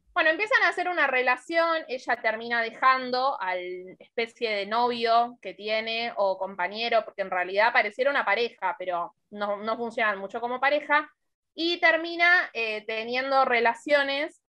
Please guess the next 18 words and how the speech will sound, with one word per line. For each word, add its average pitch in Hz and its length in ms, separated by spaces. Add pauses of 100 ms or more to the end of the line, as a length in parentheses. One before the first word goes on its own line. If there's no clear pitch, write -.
(260)
con, 247 300
eh, 190 840
este, 185 960
este 240 180
personaje 220 920 (960)
que 233 80
es - 120
parecido 226 480
a 214 120
ella. 185 420 (320)
Y 226 120
ahí 302 300
viene 311 600
el 220 140
momento 233 1000
de 190 140
la 190 160
película 247 920